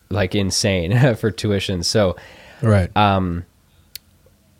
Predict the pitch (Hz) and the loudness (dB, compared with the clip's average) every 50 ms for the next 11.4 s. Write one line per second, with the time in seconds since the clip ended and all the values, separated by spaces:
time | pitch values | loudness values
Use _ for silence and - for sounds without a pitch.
0 | _ _ _ _ _ _ _ 123 127 - 73 104 135 135 127 120 139 143 143 143 | _ _ _ _ _ _ _ 0 0 2 2 2 4 4 4 6 4 4 4 4
1 | 139 135 127 117 117 113 107 - - 107 101 104 107 107 - 98 110 101 95 90 | 2 2 2 4 4 2 2 2 2 0 2 2 2 2 2 0 0 0 0 0
2 | 87 90 95 92 - 110 104 101 95 90 95 95 95 95 95 95 92 87 87 92 | 0 -2 -4 -4 -2 0 0 0 0 0 0 2 4 4 4 2 2 0 -4 -4
3 | - 101 92 - 104 95 92 90 98 90 90 87 78 - - - 87 90 101 92 | -6 -6 -4 -2 0 0 0 0 -2 0 0 0 -2 -2 -4 -6 -2 0 2 2
4 | 92 - - 101 92 87 - - 92 92 92 95 95 95 92 90 90 92 - - | 2 0 -2 -2 -2 -2 -2 -2 0 0 2 2 2 2 2 2 0 -2 -2 -2
5 | 98 92 87 85 82 - 107 95 90 87 87 85 85 82 85 85 85 82 80 80 | 0 2 2 0 0 0 0 0 2 2 0 0 0 0 0 0 0 0 0 -2
6 | - - - - - - - 95 95 90 87 87 82 90 87 82 82 78 64 82 | -4 -4 -6 -8 -12 -14 -6 -4 -2 -2 -2 0 0 0 2 2 0 0 -2 -6
7 | - - - _ - 107 98 95 98 92 85 92 101 92 90 - 101 98 110 110 | -12 -16 -20 _ -2 0 0 2 2 0 2 2 0 0 0 0 -2 0 2 2
8 | 113 104 104 101 104 101 95 95 85 90 87 - - 104 98 87 87 82 82 82 | 2 4 4 2 2 2 0 0 0 0 -2 0 0 -2 -2 0 -2 -4 -4 -4
9 | - - 95 87 - - - - - - - - - - - - - - - - | -4 -2 -2 -2 -2 -4 -12 -20 -20 -20 -20 -20 -20 -20 -20 -20 -20 -20 -20 -20
10 | - _ - _ - 104 - 110 120 127 127 123 120 110 - 139 123 120 117 113 | -20 _ -16 _ -6 -6 -2 2 4 4 4 4 4 2 2 4 4 4 4 2
11 | 107 98 98 110 104 98 - - | 0 0 0 2 2 2 0 -2